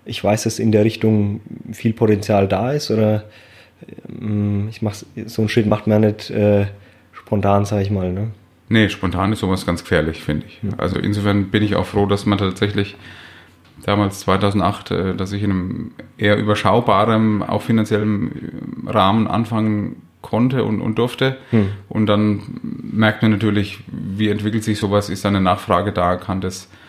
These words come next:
Speaker 2: kann das ein Modell sein, das langfristig auch größer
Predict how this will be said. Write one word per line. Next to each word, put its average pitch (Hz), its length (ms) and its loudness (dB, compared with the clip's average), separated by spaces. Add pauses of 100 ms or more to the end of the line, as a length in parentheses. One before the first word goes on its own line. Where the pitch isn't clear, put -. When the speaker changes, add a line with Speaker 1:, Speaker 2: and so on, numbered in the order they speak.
(1120)
Speaker 2:
kann 104 180 -2
das 101 160 -4
ein 107 60 4
Modell 98 340 2
sein, 98 420 2
das - 360 -6 (460)
langfristig 101 880 0
auch 101 200 -2
größer 98 640 0